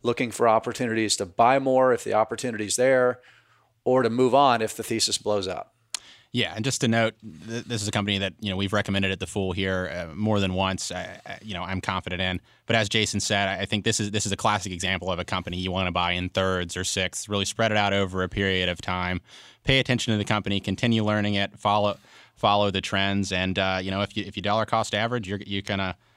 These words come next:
Speaker 2: um, or buy in chunks, you know, you're gonna smooth out, uh, any of that volatility. Jason, thanks so much for coming on once again. Always enjoy having you, and, uh, look forward to having you on again soon.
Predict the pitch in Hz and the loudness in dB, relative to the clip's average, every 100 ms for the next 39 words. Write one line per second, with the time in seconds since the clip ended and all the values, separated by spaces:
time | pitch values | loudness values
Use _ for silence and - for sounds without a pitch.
0 | _ - 98 95 98 104 107 104 110 107 | _ -8 -6 -4 0 2 2 0 0 -2
1 | - 101 101 95 92 101 101 - 110 104 | -4 -6 -4 -6 -6 -4 -4 -2 0 0
2 | 95 92 90 87 - - - - 92 90 | 2 0 0 -2 -8 -20 -14 -4 -2 -2
3 | 98 90 87 87 87 90 87 - 92 92 | -2 0 0 -2 -2 -2 -2 -4 -2 0
4 | 90 - _ _ _ _ - 123 127 123 | -2 -4 _ _ _ _ -2 0 2 2
5 | 131 135 - 123 120 117 123 113 110 110 | 2 2 2 2 2 0 2 4 4 4
6 | 104 107 - 110 110 101 110 104 104 110 | 4 2 2 2 2 4 4 4 2 2
7 | 107 98 107 117 123 131 127 110 107 110 | 2 4 2 2 2 2 2 2 2 2
8 | 110 110 107 110 123 117 117 120 120 123 | 2 0 -4 -2 0 2 2 2 2 2
9 | 131 151 | 0 0